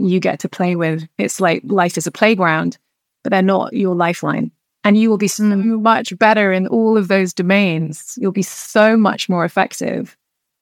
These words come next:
Speaker 1: when you're coming from this embodied sense of self.
Speaker 2: Amazing. Anastasia Griffith, I have absolutely fucking loved going there with you today. This is one of my favorite conversations yet. I have one last question that I ask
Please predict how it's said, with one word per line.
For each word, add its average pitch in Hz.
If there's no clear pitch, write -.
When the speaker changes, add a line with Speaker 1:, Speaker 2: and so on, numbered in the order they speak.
Speaker 1:
when 196
you're 190
coming 202
from 170
this 165
embodied 151
sense -
of 156
self. -
Speaker 2:
Amazing. 180
Anastasia 226
Griffith, 208
I 196
have 208
absolutely 294
fucking 226
loved 262
going 233
there 208
with 208
you 214
today. 220
This 403
is -
one 370
of 262
my 262
favorite 247
conversations 226
yet. 247
I 233
have 262
one 269
last 294
question 233
that 214
I 196
ask 190